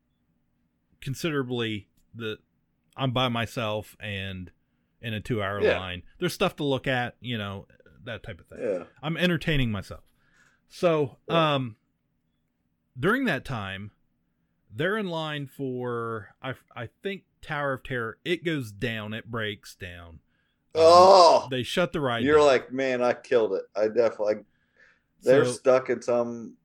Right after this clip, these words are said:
Speaker 2: broken
Speaker 1: Right.
Speaker 2: ride
Speaker 1: They
Speaker 2: line. I'm
Speaker 1: they
Speaker 2: over here
Speaker 1: <laughs>
Speaker 2: about to rise.
Speaker 1: They end up,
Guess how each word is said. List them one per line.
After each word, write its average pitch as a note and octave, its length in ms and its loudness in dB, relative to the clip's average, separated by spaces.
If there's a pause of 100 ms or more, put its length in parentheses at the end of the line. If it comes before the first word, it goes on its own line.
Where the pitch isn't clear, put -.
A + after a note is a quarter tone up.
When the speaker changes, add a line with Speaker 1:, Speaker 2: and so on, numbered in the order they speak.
(400)
Speaker 2:
broken B2+ 480 4
Speaker 1:
Right. A#2 320 -2 (640)
Speaker 2:
ride A2+ 320 4
Speaker 1:
They - 40 -8
Speaker 2:
line. F#2 400 -4
I'm A2+ 180 0
Speaker 1:
they A#2+ 60 4
Speaker 2:
over A2 200 0
here G2 420 -4 (100)
Speaker 1:
<laughs> - 120 -20
Speaker 2:
about G#2 240 -2
to G#2 80 0
rise. F#2+ 600 0 (480)
Speaker 1:
They F3 240 2
end G3 140 -2
up, D#3+ 220 -2